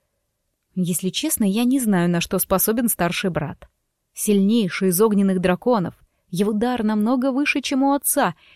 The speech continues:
и сейчас пламя бежало по его рукам от тревоги. "Это была ловушка", произнесла тихо, вжав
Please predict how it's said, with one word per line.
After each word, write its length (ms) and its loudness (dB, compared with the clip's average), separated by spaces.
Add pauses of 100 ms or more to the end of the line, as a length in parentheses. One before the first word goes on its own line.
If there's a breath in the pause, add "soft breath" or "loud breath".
и 60 -14
сейчас 440 -2
пламя 440 0
бежало 420 2
по 100 -2
его 240 2
рукам 420 0
от 140 -6
тревоги. 600 -4 (1300)
"Это 220 -2
была 260 2
ловушка", 560 0 (260)
произнесла 580 0
тихо, 320 -2
вжав 440 -2